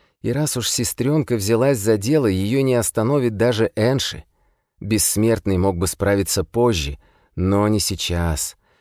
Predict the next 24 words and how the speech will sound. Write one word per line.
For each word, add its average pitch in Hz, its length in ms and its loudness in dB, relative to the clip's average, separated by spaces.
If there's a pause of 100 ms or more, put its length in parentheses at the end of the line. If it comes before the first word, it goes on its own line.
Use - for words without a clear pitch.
(120)
когда 82 300 0
страшные 95 580 0
чёрные 98 460 2
отметины 95 480 0
ещё 92 300 -2
не 107 120 2
начали 104 380 0
заживать. 95 640 -2 (580)
Энши 87 340 -2
прячет 92 440 -2
их 87 100 -4
за 85 180 -2
пламенем, 95 580 0
не 98 100 0
показывает 104 640 0
врагу 95 320 -2
свою 95 260 0
слабость. 85 600 -4 (580)
Но 80 160 -4
Ганс 113 360 -2
помнил 135 520 0
бой 120 260 0
с - 120 -4
тёмными — 95 640 0